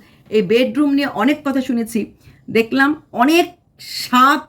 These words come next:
করে এই বেডরুম বানিয়েছো। আহ, তো তুমি নিজেও বলেছো এই বেডরুমে তোমার মধ্যে এসি নেই, তো নিচে তোমার মধ্যে এসি আছে, তুমি সেখানে ঘুমাও, লোক কম, ঘর অনেক বেশি।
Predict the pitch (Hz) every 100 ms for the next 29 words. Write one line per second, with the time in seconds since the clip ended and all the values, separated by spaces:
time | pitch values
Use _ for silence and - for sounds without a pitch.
0 | _ 285 277 262 - - 202 202 185 208
1 | 214 196 202 202 277 339 - _ _ _
2 | _ - 359 359 359 349 349 349 349 -
3 | - _ _ - 262 240 247 302 285 247
4 | 247 233 202 196 233 233 220 208 208 -
5 | 233 - 277 277 175 - _ _ _ -
6 | 202 240 262 254 208 214 226 208 208 254
7 | 233 220 214 208 180 247 277 233 247 233
8 | - _ _ _ 175 254 330 - _ 277
9 | 269 269 - _ _ _ _ _ _ _
10 | _ _ _ _ - 233 208 214 247 240
11 | 226 202 208 -